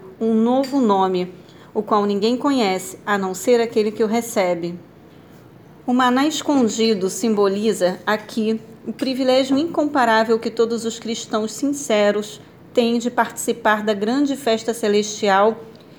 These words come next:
e messiânica chamada a Ceia das Bodas do Cordeiro. Um alimento divino somente disponível aos crentes no Senhor, em contraposição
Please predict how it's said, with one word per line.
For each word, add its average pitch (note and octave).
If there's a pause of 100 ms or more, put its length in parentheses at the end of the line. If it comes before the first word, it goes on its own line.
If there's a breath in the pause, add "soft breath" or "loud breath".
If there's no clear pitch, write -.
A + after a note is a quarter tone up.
(120)
e A3+
messiânica A3
chamada G#3
a G#3
Ceia B3
das A3
Bodas G#3+
do G#3+
Cordeiro. F#3 (840 loud breath)
Um A3
alimento A#3+
divino A#3+
somente A#3
disponível A3
aos G3+
crentes A#3+
no G#3+
Senhor, G#3 (460 loud breath)
em A#3+
contraposição C#4+